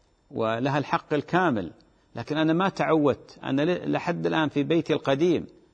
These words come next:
وأعيش بيئة قديمة مع أهلي، حتى أنتقل إلى أجواء جديدة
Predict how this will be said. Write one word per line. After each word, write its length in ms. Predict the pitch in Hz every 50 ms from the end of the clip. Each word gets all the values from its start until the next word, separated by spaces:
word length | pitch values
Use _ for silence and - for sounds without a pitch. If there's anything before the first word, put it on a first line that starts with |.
| _ -
وأعيش 380 | 135 127 120 139 165 139 - 135
بيئة 280 | 147 170 160 143 143
قديمة 480 | 131 - - 139 139 160 175 170 160 151
مع 340 | 143 147 131 127 147 160 175
أهلي، 320 | 143 135 117 101 87 - - _ _ _ _ _ _ _
حتى 300 | - - 147 - - -
أنتقل 520 | 160 170 185 190 - - 165 - 156 147 143
إلى 200 | 139 135 139 131
أجواء 300 | 131 127 147 165 156 143
جديدة 580 | 127 135 131 127 139 135 131 120 123 127 127